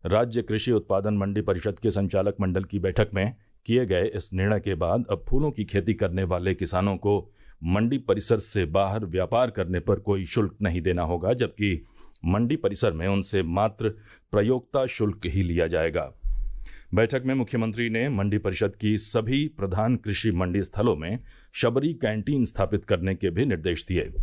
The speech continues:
मुख्यमंत्री ने ये निर्देश भी दिए कि प्रदेश में आवश्यकता के अनुसार नई मंडियों की स्थापना की जाए और इसके लिए पीपीपी मॉडल पर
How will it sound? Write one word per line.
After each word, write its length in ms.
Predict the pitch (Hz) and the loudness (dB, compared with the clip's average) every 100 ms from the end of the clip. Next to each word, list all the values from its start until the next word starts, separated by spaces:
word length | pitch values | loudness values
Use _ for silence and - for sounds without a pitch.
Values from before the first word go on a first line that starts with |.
| - - - - - - - | -2 -4 -8 -16 -20 -18 -4
मुख्यमंत्री 460 | 110 139 135 131 147 | -2 0 0 0 -2
ने 160 | 147 151 | -2 -2
ये 200 | 113 117 | 0 0
निर्देश 380 | 107 107 117 - | 0 -2 -4 -2
भी 100 | 113 | -4
दिए 260 | 107 107 | -2 -2
कि 140 | 123 131 | -2 -2
प्रदेश 480 | 104 92 104 117 - | 0 2 2 2 -2
में 240 | 113 120 151 _ - | -2 -2 -4 _ -4
आवश्यकता 460 | 101 107 - 120 147 | 0 2 2 0 0
के 140 | 143 104 | 2 -2
अनुसार 360 | 87 101 104 | 0 -2 -2
नई 220 | 87 107 120 | 0 0 0
मंडियों 360 | 92 95 107 | 0 0 0
की 140 | 107 87 | 0 -4
स्थापना 380 | - 120 131 | -2 0 0
की 160 | 98 92 | -2 -2
जाए 220 | 80 98 | -2 0
और 240 | 151 98 95 | 0 0 0
इसके 240 | - 107 | 0 0
लिए 240 | 90 98 101 - _ _ - | 0 0 -2 -4 _ _ -4
पीपीपी 520 | 156 165 139 131 127 | -4 -2 -2 0 0
मॉडल 320 | 123 95 117 123 | 2 2 2 -2
पर 220 | 95 95 | 0 0